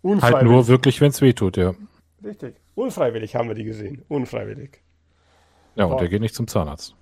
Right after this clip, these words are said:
Speaker 1: Genau. Aus dem gleichen Dru-, Grund, warum er nicht zum, äh, Hausarzt geht, zum Beispiel.
Speaker 2: Mhm.
Speaker 1: Gott, stell dir das mal vor.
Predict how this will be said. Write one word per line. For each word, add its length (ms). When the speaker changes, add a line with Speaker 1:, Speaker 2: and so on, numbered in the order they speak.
Speaker 1:
Genau. 460
Aus 200
dem 140
gleichen 340
Dru-, 180
Grund, 260
warum 160
er 60
nicht 160
zum, 380
äh, 240
Hausarzt 520
geht, 180
zum 120
Beispiel. 380
Speaker 2:
Mhm. 640
Speaker 1:
Gott, 160
stell 280
dir 80
das 80
mal 80
vor. 280